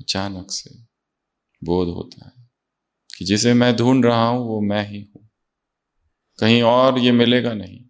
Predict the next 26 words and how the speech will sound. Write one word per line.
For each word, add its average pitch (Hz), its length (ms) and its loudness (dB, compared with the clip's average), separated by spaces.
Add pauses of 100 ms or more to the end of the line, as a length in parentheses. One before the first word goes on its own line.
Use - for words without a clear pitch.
(520)
किताबों 104 500 0
में, - 380 -12
पहाड़ों 101 520 0
में, 87 440 -12
यात्राओं 107 640 -2
में, 92 160 -12
तीर्थ 98 340 -8
स्थलों 107 500 -10
पर, - 280 -20 (640)
संसार 107 580 -2
में, 90 200 -12 (360)
बाहरी 113 480 0
जगत 107 480 0
में, 82 280 -6 (300)
दूसरों 95 540 2
में, - 420 -8 (1400)
सत्य - 480 -2
की 95 280 -2
यात्रा 101 400 -2 (600)
भीतर 101 420 -8
की 92 260 -12
यात्रा - 380 -18
है। - 220 -20
सत्य - 480 -8
की 101 240 -2
यात्रा 101 500 -6